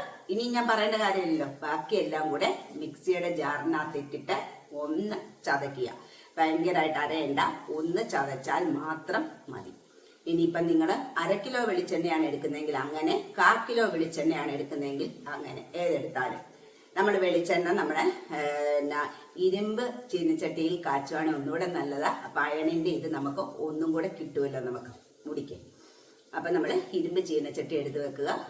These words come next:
അതിനകത്തേക്ക് ഈ വെളിച്ചെണ്ണ ഒഴിച്ചു കൊടുക്കുക. വെളിച്ചെണ്ണ ഒഴിച്ചു കൊടുത്തതിന് ശേഷം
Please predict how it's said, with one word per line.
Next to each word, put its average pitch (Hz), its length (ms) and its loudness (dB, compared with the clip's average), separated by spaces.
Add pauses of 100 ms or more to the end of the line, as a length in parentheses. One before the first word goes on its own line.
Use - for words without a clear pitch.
അതിനകത്തേക്ക് 160 500 0
ഈ 143 120 -6
വെളിച്ചെണ്ണ 156 720 -2
ഒഴിച്ചു 151 260 -4
കൊടുക്കുക. 143 320 -6 (640)
വെളിച്ചെണ്ണ 240 580 6
ഒഴിച്ചു 196 200 4
കൊടുത്തതിന് 175 460 4
ശേഷം 147 360 0